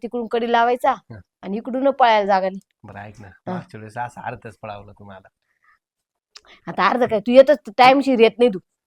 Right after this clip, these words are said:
Speaker 2: आता तू मला बोललोच या टायमाला होतं ना.
Speaker 1: पण
Speaker 2: तू
Speaker 1: मी
Speaker 2: काय
Speaker 1: सांगितलं
Speaker 2: बोलली,
Speaker 1: ना,
Speaker 2: सात
Speaker 1: यायचं तर टाइमशीर यायचं. सात काय आठ वाजले आता.
Speaker 2: हा ना, थोडं टाइमच झाला मला.
Speaker 1: तुझे कामच काय, म्हणजे
Speaker 2: आता
Speaker 1: दुपारचं
Speaker 2: दळायला
Speaker 1: काय
Speaker 2: गेलो
Speaker 1: असं?
Speaker 2: होतो मी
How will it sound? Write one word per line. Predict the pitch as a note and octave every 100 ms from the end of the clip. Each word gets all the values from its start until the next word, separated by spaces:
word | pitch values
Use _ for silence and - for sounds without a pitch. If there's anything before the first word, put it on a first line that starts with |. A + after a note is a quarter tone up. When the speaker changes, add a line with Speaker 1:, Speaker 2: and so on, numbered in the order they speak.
| _ _ _
Speaker 2:
आता | - G#2 G2+
तू | B2
मला | C3 C#3+
बोललोच | D#3 F#3+ F#3
या | E3+
टायमाला | B2 A2+ B2+
होतं | A#2+ A2
ना. | _ _ _ _
Speaker 1:
पण | B3+
Speaker 2:
तू | C#4
Speaker 1:
मी |
Speaker 2:
काय | D#4
Speaker 1:
सांगितलं | E4+ F4
Speaker 2:
बोलली, | D#4
Speaker 1:
ना, | A3+
Speaker 2:
सात | G#3
Speaker 1:
यायचं | C4 C#4 D4
तर | C#4
टाइमशीर | C#4 C#4 C#4 C4
यायचं. | G#3 F3+ F3+
सात | - B3+ C4
काय | C4+
आठ | B3
वाजले | A#3+ A#3+ A3
आता. | E3 - C#3+
Speaker 2:
हा | - B2
ना, | A#2 -
थोडं | A#2+ -
टाइमच | A2 B2 B2
झाला | A2
मला. | G2 G2 - _ _ _ _
Speaker 1:
तुझे | C#4+ C#4+
कामच | A3+ G3+ A3
काय, | A3 F#3 F#3
म्हणजे | F#3 F#3+
Speaker 2:
आता | F3+
Speaker 1:
दुपारचं | A#3+ -
Speaker 2:
दळायला | E3 F#3+
Speaker 1:
काय |
Speaker 2:
गेलो | E3+
Speaker 1:
असं? | C3+
Speaker 2:
होतो |
मी | A#2